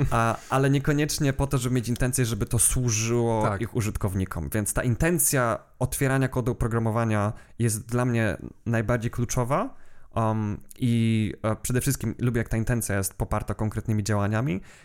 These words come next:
Speaker 1: i potem dopiero patrzę na esencję.
Speaker 2: I tak, i tutaj, e, właśnie to jest też fajna przewaga dla, mm, wolnego oprogramowania, ale także oprogramowania open source, uważam, e, że w przypadku, kiedy znajdziesz jakiś błąd jako programista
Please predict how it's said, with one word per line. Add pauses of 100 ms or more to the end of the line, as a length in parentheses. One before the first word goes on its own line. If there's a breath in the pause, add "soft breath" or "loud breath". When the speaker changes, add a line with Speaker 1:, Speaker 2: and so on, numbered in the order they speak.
Speaker 1:
i
potem
dopiero
patrzę
na
esencję. (360)
Speaker 2:
I
tak,
i
tutaj, (140)
e, (560 loud breath)
właśnie (260)
to
jest
też
fajna
przewaga
dla, (180)
mm,
wolnego
oprogramowania,
ale
także
oprogramowania
open
source,
uważam, (640 loud breath)
e,
że
w
przypadku,
kiedy
znajdziesz
jakiś
błąd
jako
programista